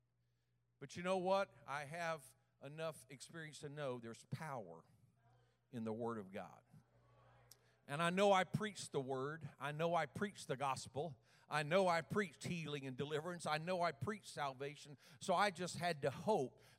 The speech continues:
that that Word was still there, was still effective, would still do the job. So I didn't try to recreate the atmosphere. And of course, we couldn't ask Kevin Howard to play the music. We couldn't do anything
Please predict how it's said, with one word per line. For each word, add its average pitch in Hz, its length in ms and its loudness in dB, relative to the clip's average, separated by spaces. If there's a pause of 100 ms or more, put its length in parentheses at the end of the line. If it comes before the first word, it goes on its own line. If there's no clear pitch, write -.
that 160 180 0
that 143 300 0
Word 151 500 2
was 135 140 2
still 190 480 0
there, 147 340 0 (380)
was 147 160 2
still 190 400 4
effective, 165 540 0 (260)
would 143 140 -4
still 190 360 6
do 175 220 -2
the 175 100 -2
job. 156 440 2 (360)
So - 180 0
I 190 100 8
didn't 208 320 -2
try 220 180 4
to 202 80 4
recreate 190 680 0
the 185 140 0
atmosphere. 202 720 -2
And 165 80 -2
of 156 100 -2
course, 190 460 -2 (240)
we 185 140 2
couldn't 180 360 0
ask 185 300 -2
Kevin 190 300 2
Howard 180 460 2
to 170 220 -4 (160)
play 180 200 4
the 175 100 -2
music. 208 480 0
We 175 120 -2
couldn't 175 400 -2 (220)
do 196 280 4
anything 185 640 0